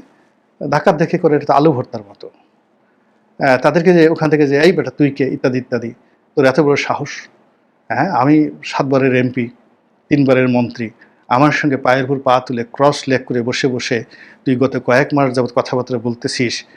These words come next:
আমরা এতদিন সহ্য করছি, আজ তোর একদিনকে আমার একদিন হালুম।" বলেন তো, মানে, এটা যাকে বলা হয় বাঘের লেজ দিয়ে কাল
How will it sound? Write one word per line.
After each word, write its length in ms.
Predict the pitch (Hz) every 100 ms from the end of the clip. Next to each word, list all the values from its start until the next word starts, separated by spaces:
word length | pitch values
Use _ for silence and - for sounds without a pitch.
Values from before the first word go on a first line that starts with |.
| _ _ _
আমরা 460 | 123 117 113 131 123
এতদিন 320 | 127 156 143
সহ্য 320 | 135 135 120
করছি, 300 | 120 117 -
আজ 160 | 123 -
তোর 180 | 151 143
একদিনকে 340 | 120 120 113
আমার 200 | 104 104
একদিন 220 | 107 113 101
হালুম।" 300 | - 113 95 _ _ _ _ 135
বলেন 240 | 127 127
তো, 140 | 143 156 _ _ _ _ _ _ _ _ _ _ _ _
মানে, 300 | - 180 180 -
এটা 320 | - 190 175 - _ - -
যাকে 220 | 196 -
বলা 200 | 160 156
হয় 240 | 147 135 165 - _ _
বাঘের 320 | 131 135 131 156
লেজ 240 | 156 139
দিয়ে 140 | 131
কাল 220 | 123 117